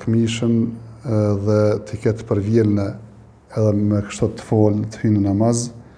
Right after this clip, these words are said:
nga se pejgamberi sallallahu alaihi wasallam ka ndaluar për një gjë të tillë, thjesht ti kap njeriu flakt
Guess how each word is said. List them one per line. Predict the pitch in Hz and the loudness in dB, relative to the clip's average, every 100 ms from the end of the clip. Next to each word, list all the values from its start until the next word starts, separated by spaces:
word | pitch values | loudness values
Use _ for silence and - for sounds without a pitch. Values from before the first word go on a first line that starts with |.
| - - - | -20 -20 -6
nga | 107 107 | -4 -2
se | 104 | -2
pejgamberi | - 104 98 107 107 104 | 0 2 4 4 4 2
sallallahu | - 101 98 104 101 | 0 -2 0 2 2
alaihi | 101 | 0
wasallam | 98 113 110 101 | -2 -2 0 0
ka | 101 107 | 0 2
ndaluar | 101 98 104 104 98 98 - | 2 2 2 2 2 -2 -2
për | 104 | 0
një | 98 | 2
gjë | 98 98 | 0 -2
të | 98 113 | -2 0
tillë, | 104 95 - - - - - | 0 -2 -10 -20 -20 -20 -4
thjesht | 117 107 - - - - - - - - - | 0 0 0 -12 -20 -20 -20 -20 -20 -20 -6
ti | 110 110 | -4 2
kap | 117 107 | 2 4
njeriu | 107 107 107 | 4 4 2
flakt | 95 127 107 - | 0 0 0 -2